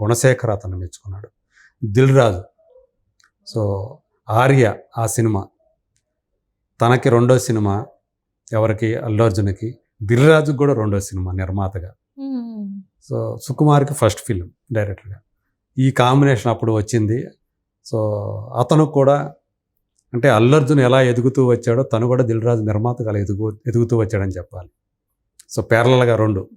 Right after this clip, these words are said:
Speaker 1: ఆయన ఒక స్టార్ ప్రొడ్యూసర్ అయ్యారు, ఇతను ఒక స్టార్ హీరో అయిపోయాడు.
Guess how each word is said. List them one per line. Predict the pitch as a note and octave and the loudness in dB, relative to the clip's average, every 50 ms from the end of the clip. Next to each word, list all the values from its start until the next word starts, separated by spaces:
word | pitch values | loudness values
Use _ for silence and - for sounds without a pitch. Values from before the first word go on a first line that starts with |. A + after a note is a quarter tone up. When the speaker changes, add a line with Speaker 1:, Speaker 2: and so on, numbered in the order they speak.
| _ _ - | _ _ -6
Speaker 1:
ఆయన | A2 G#2+ A#2+ A#2+ B2 | -2 0 2 2 4
ఒక | B2 A#2+ A2 - | 2 2 2 -2
స్టార్ | G#2 - - - - A2+ A2+ A2+ A2+ G#2 | -4 -6 -6 -6 -4 -2 -2 -2 -2 -4
ప్రొడ్యూసర్ | G2 - G#2 G2 F#2 A2 G#2 G2+ A2 G2+ | -6 -6 -6 -4 -4 -4 -4 -4 -4 -6
అయ్యారు, | F#2+ F#2+ F#2+ G2 F#2+ G2+ _ _ _ _ _ _ _ _ - | -6 -6 -6 -8 -10 -14 _ _ _ _ _ _ _ _ -12
ఇతను | A#2+ - A#2 A2 | -6 -4 -4 -4
ఒక | G#2+ G#2 G#2+ | -4 -4 -6
స్టార్ | G2 - - G#2+ G#2+ A2 | -8 -6 -4 -2 -2 0
హీరో | A2+ G2+ F2+ G#2 A2 G#2 | -2 -2 -2 -2 -2 -2
అయిపోయాడు. | G#2 G2+ G2 - - G2 F#2 F2 G2 - | -2 -2 -4 -6 -8 -8 -8 -8 -12 -16